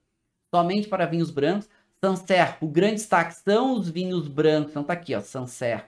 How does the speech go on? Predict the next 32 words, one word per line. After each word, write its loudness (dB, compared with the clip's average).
Puy-Fumé. -6
A, 8
Sancerre, 2
o -2
grande 0
destaque 0
são 0
os 0
vinhos 0
brancos, 0
tanto 0
Sancerre -2
quanto -2
Puy-Fumé -4
para -2
Sauvignon 2
Blanc. -2
Sancerre 0
fazendo 2
alguma -2
coisa -6
de -4
vinho -2
tinto -8
também -4
com -6
Pinot -2
e -2
alguns -2
bem -2
interessantes, -6
tá? -10